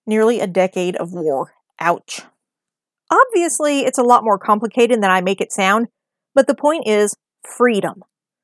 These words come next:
And the birth of the "I do what I want" attitude. I think it's fairly obvious, especially with generations long removed from wars like World War One and Two, Vietnam, Korea,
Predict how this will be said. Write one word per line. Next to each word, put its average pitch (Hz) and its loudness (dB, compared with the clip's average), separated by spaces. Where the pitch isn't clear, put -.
And 330 2
the 294 2
birth 226 4
of 226 0
the 202 0
"I 196 2
do 233 2
what 254 6
I 247 4
want" 269 2
attitude. 277 -2
I 277 2
think 330 -4
it's 302 -2
fairly 247 4
obvious, 196 0
especially 254 0
with 226 0
generations 214 0
long 233 2
removed 233 2
from 196 -2
wars 185 0
like 170 2
World 190 2
War 185 4
One 185 0
and 175 -4
Two, 202 2
Vietnam, 202 2
Korea, 208 4